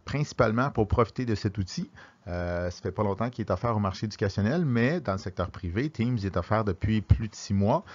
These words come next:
puis, euh, ça, il connaît un grand succès. Euh, en général, on remarque d'ailleurs que ça augmente les communications pertinentes. On pourrait croire le contraire quand on pense au chat, euh, puis aux,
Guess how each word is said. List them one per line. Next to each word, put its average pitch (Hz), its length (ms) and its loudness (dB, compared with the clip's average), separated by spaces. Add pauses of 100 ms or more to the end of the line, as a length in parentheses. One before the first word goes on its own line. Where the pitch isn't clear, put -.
(360)
puis, 90 300 0
euh, 85 400 0
ça, - 140 -10 (140)
il 98 80 -6
connaît 95 200 0
un 98 140 4
grand 98 240 4
succès. 180 480 2 (440)
Euh, 87 420 -2 (260)
en 92 120 0
général, 101 360 4
on 117 60 6
remarque 104 400 2
d'ailleurs 104 400 4
que 117 400 4
ça - 260 -4
augmente 104 420 2
les 107 80 0
communications 95 580 0
pertinentes. - 760 -2 (320)
On 92 100 0
pourrait 92 280 2
croire 110 240 2
le 95 100 2
contraire 101 600 -2
quand 107 120 2
on 95 100 2
pense 104 300 -2
au 98 140 -2
chat, 135 300 -4 (420)
euh, 87 460 -4
puis 95 260 -4
aux, 92 220 0